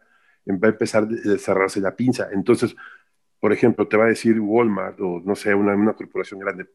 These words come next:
"Produce esto, y lo quiero para tal fecha". Y tus modelos van a estar de esta forma, y yo lo voy a ir monitoreando porque tienen los sensores, ¿no? Y cuando tú lo entregues, ya sabes qué, pues, este, te lo pago a tanto porque así está en el mercado.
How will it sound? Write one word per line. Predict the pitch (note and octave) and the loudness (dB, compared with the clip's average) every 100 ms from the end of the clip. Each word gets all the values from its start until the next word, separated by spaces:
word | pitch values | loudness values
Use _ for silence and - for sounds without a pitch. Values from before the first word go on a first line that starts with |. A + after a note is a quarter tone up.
| _ | _
"Produce | - A2+ D#3+ D#3 | 0 4 4 4
esto, | B2+ - - - _ _ | 0 -2 -20 -20 _ _
y | - | -4
lo | G#2 | -4
quiero | - A#2 | -2 -2
para | - F#2+ | -2 -4
tal | - F#2+ | -4 -6
fecha". | - - - _ _ _ _ | -10 -12 -20 _ _ _ _
Y | G2+ | -6
tus | F#2 A2 | 2 4
modelos | A2 A2 A#2+ A2 | 6 6 4 4
van | A2+ | 0
a | |
estar | A2 A2+ | 0 -2
de | |
esta | G#2+ G#2 | -4 -2
forma, | B2+ C3 C3 | 2 2 4
y | G#2+ | 2
yo | |
lo | A2 | 0
voy | G#2 | 0
a | A2+ | -2
ir | |
monitoreando | A2+ G2+ G2 G#2 | 0 -2 -2 -4
porque | A#2 F#2 | -4 -10
tienen | G#2 G2 | -12 -18
los | E2 | -18
sensores, | F2+ - F2+ E2+ - | -18 -14 -14 -14 -18
¿no? | _ _ _ _ _ _ _ _ | _ _ _ _ _ _ _ _
Y | A2 G2 | 0 0
cuando | F#2 G#2 G#2+ | 2 4 4
tú | C3+ | 6
lo | |
entregues, | C#3+ C#3 C3+ C#3+ | 4 4 2 2
ya | G#2 A#2+ A2 | 2 2 2
sabes | G#2 B2 A#2 | 0 -4 -4
qué, | - B2 | 2 2
pues, | B2+ G2+ - | 2 -4 -14
este, | G2 - F#2+ | -14 -6 -6
te | - G#2+ | -2 -2
lo | G2 | -2
pago | A#2+ B2 | 0 0
a | |
tanto | B2 A#2+ B2 | 0 -2 -4
porque | A2+ - | -6 -8
así | - | -8
está | A#2 G#2+ | -6 -4
en | |
el | G#2+ | -2
mercado. | F#2 - G2+ F2 - | -2 -4 -6 -6 -14